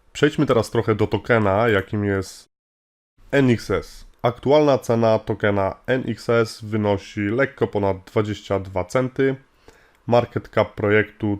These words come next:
to ponad czternaście milionów dolarów. Dzienny obrót to ponad pół miliona dolarów. Aktualna ilość monet w obiegu przekroczyła już sześćdziesiąt cztery miliony. I tak jak mówiłem, max supply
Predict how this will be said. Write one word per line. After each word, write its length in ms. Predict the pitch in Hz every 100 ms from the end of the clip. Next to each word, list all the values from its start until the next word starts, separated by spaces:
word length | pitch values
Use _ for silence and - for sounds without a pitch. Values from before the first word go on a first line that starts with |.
| -
to 340 | 101 92 90 - _ _
ponad 400 | 117 110 101 -
czternaście 580 | - 135 131 110 - 113
milionów 380 | 107 101 92
dolarów. 580 | 90 92 98 113 135 - _ _ _ _
Dzienny 380 | 120 110 135 123
obrót 440 | 120 110 113 - -
to 120 | 107
ponad 400 | - 104 98 -
pół 220 | - 160
miliona 360 | 147 135 131 120
dolarów. 540 | 120 120 120 117 -
Aktualna 720 | 120 127 - 117 117 120 120
ilość 400 | - 120 110 -
monet 340 | 113 110 101 95
w 80 | 101
obiegu 320 | 110 104 104
przekroczyła 600 | - 127 - 107 110 98
już 160 | 95
sześćdziesiąt 380 | - 107 101 98
cztery 320 | - - 95
miliony. 560 | 90 95 120 117 113 113 - _ _ _ - -
I 120 | 151
tak 200 | 135 123
jak 140 | 117
mówiłem, 480 | 117 107 110 117 110
max 480 | 110 107 110 139 -
supply 520 | 120 104 101 98